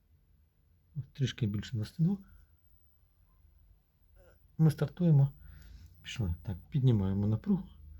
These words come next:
Ну, тут нічого я такого не бачив, все нормально, синусоїда рівна.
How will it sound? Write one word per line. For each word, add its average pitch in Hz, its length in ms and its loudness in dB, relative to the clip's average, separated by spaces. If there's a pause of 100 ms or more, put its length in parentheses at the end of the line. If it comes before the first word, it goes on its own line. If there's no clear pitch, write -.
(760)
Ну, 135 60 4
тут - 200 -10
нічого 98 300 -2
я 98 60 -2
такого 107 320 -8
не 127 100 2
бачив, 165 340 4
все - 200 -2
нормально, 156 440 8
синусоїда 104 680 -2
рівна. 147 400 8